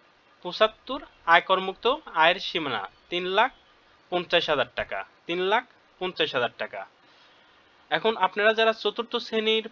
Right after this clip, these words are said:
পরীক্ষা, যেমন অফিস সহায়ক, পরিচ্ছন্নতা কর্মী, নৈশ প্রহরী, আয়কর, নিরাপত্তা প্রহরী, মালি, বাবুর্চি, এই পদে পরীক্ষা দেবেন, তারা এই বইটি সংগ্রহ করে নিতে পারেন। বইটি সংগ্রহ করতে এই নাম্বারে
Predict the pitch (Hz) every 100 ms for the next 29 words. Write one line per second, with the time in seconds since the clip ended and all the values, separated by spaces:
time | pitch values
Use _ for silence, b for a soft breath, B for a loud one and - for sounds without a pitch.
0 | - 175 196 - 151 151 170 175 165 156
1 | 185 - 180 180 - 160 156 175 175 175
2 | 170 170 165 175 165 160 - 165 175 170
3 | 180 156 143 151 165 156 151 151 156 156
4 | 151 170 160 147 143 139 143 143 - 165
5 | 156 160 156 165 190 208 202 156 160 143
6 | 147 156 214 - 151 165 170 175 170 175
7 | 190 226 160 160 160 156 160 175 185 196
8 | 156 151 165 226